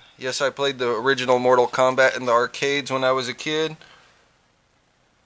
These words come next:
You know, um, this is kinda like a comic book, I'm gonna say, but a mature kinda comic book.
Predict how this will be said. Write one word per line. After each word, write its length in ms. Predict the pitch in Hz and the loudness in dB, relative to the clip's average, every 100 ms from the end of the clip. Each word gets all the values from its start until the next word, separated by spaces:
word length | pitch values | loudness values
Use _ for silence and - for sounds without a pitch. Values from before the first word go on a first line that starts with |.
| - | -20
You 100 | 123 | -10
know, 260 | 123 120 | -6 -2
um, 440 | 120 113 104 98 117 _ _ _ _ _ _ _ _ _ _ _ _ - - - - | -2 -2 -2 -4 -10 _ _ _ _ _ _ _ _ _ _ _ _ -20 -20 -20 -14
this 180 | 135 147 | -12 -10
is 140 | 127 | -10
kinda 240 | - 151 | -6 -4
like 260 | 135 135 123 | 0 0 0
a 120 | 120 | -4
comic 520 | - 156 147 143 135 | 0 2 2 0 -6
book, 380 | 123 143 143 - - - - _ _ - - _ _ _ _ _ _ | -2 -2 -2 -8 -16 -18 -20 _ _ -20 -20 _ _ _ _ _ _
I'm 220 | - 139 | -14 -12
gonna 220 | 131 135 127 | -10 -10 -8
say, 360 | - 135 131 | -6 -4 -4
but 320 | 123 120 120 - - - _ - _ _ _ _ - | -2 0 0 -2 -16 -20 _ -20 _ _ _ _ -14
a 140 | 117 | -10
mature 420 | 120 110 - 151 | -10 -10 -10 -10
kinda 300 | 120 131 120 | -8 -6 -6
comic 400 | 113 127 117 117 | -4 -2 -2 -4
book. 380 | 117 120 117 - | -6 -2 -2 -4